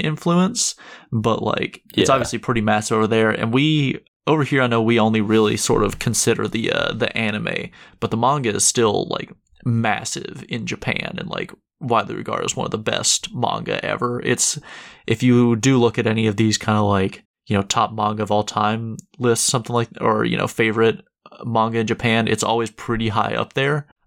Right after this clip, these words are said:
Speaker 1: Um,
Speaker 2: Mm-hmm.
Speaker 1: so yeah, I don't know if it, you know, maybe it's not necessarily number one, but I do feel like it is, it's kind of interesting enough that you don't feel kinda like, you know, run of the mill if you're voting for One Piece or Dragon Ball or JoJo's, you know?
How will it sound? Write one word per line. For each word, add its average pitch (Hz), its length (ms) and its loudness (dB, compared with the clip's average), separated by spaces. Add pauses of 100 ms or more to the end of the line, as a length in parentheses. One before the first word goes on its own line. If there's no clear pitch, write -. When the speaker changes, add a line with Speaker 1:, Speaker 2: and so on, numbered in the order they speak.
Speaker 1:
Um, 104 540 2
Speaker 2:
Mm-hmm. 101 340 -6
Speaker 1:
so - 140 0
yeah, 113 320 0 (180)
I 120 80 0
don't 131 140 -2
know 131 140 2
if 120 100 -2
it, - 220 0 (160)
you 120 120 0
know, - 60 0
maybe 120 240 2
it's 120 140 0
not 117 120 0
necessarily 117 520 2
number 113 260 2
one, 123 640 2 (180)
but - 520 -4 (360)
I 113 40 -4
do 127 160 2
feel 127 180 2
like 113 160 2
it 117 140 0
is, 110 420 2 (960)
it's 123 140 2
kind 151 140 -2
of 110 140 -8
interesting 170 500 -4
enough 175 440 0 (120)
that 117 240 2
you 127 500 6
don't 127 360 0
feel 120 800 4 (640)
kinda 120 280 -2
like, 110 260 0 (320)
you 131 200 0
know, 110 200 4
run 117 320 2
of 113 80 2
the 113 80 4
mill 113 320 4
if 110 140 0
you're 113 80 2
voting 110 260 4
for 117 160 0
One 104 260 2
Piece 113 300 -2
or 123 60 4
Dragon 101 440 0
Ball 80 200 -4
or 107 120 -2
JoJo's, 113 720 2
you 123 100 -4
know? 123 300 -2